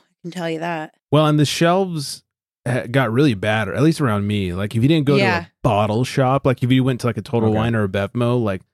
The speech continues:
Speaker 2: shelves got real shitty, and, and they've started to make a comeback. I think they realized, like, people weren't down for it, but, um,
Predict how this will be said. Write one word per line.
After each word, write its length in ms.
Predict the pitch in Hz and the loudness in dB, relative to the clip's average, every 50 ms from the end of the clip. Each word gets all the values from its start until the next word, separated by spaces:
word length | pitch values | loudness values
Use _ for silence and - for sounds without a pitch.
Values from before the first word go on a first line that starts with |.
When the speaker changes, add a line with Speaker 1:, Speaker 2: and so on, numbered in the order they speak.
| _ _ _ _ _ | _ _ _ _ _
Speaker 2:
shelves 400 | - - - 156 170 220 226 165 | -12 -4 0 2 2 2 2 2
got 180 | 123 110 92 90 | 0 0 0 0
real 360 | 92 98 104 120 160 170 123 | -2 0 2 4 4 4 2
shitty, 420 | 101 - - 113 117 127 135 107 104 | 0 -4 -6 -4 -2 0 0 0 0
and, 160 | 107 107 - - | -2 -4 -6 -4
and 180 | 107 131 143 147 | -2 2 4 4
they've 160 | 160 151 135 | 4 4 2
started 320 | - 196 190 214 233 202 | 2 2 4 4 2 2
to 80 | - 175 | 2 2
make 160 | 170 165 - | 2 2 2
a 60 | 131 110 | 0 0
comeback. 460 | - 123 127 127 127 139 143 143 - | 2 2 4 4 4 4 4 4 2
I 80 | 117 107 | 2 0
think 220 | 117 113 110 - | 0 -2 0 0
they 80 | 120 110 | 0 0
realized, 340 | 107 107 107 107 107 104 104 | 2 2 2 2 2 0 -2
like, 140 | 101 - | -4 -2
people 280 | - 117 110 101 107 104 | -2 -2 0 0 0 -2
weren't 200 | 107 104 101 87 | 0 -2 -2 -2
down 260 | 95 98 98 98 104 | -2 -2 -2 -2 -2
for 260 | 107 120 117 117 117 | 2 2 4 6 6
it, 140 | 127 123 117 | 4 4 2
but, 320 | - 104 98 98 - _ 101 | 0 -2 -2 -2 -4 _ -2
um, 300 | 98 92 92 90 98 | -2 0 0 -2 -4